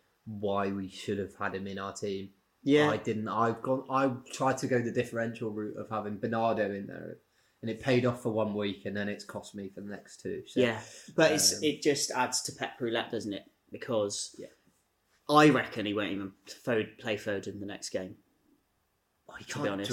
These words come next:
Speaker 1: dro-, can you drop someone after they've scored a
Speaker 2: Or
Speaker 1: hat?
Speaker 2: De Bruyne's gonna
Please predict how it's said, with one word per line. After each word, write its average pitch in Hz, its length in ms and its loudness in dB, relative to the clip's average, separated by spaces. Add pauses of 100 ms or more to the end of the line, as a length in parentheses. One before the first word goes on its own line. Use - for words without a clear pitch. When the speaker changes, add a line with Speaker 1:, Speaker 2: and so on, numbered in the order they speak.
Speaker 1:
dro-, 131 140 -6
can 151 160 -8
you 180 100 0
drop 175 380 2
someone 104 300 -4
after 101 240 -10
they've 110 140 -6
scored 120 240 -2
a 160 60 12
Speaker 2:
Or 143 460 12
Speaker 1:
hat? - 100 -16
Speaker 2:
De 143 60 2
Bruyne's 127 500 4
gonna 104 340 -2